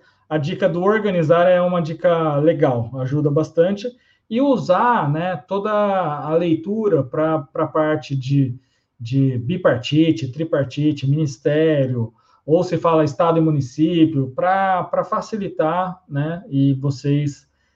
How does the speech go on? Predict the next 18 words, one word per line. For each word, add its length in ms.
é, 1200
escolherem, 640
né, 160
a 60
alternativa 680
baseado 760
não 340
só 320
no 80
organizar, 880
né, 140
na 280
hashtag 400
organizar, 560
mas 200
também 360
em 40
outras 600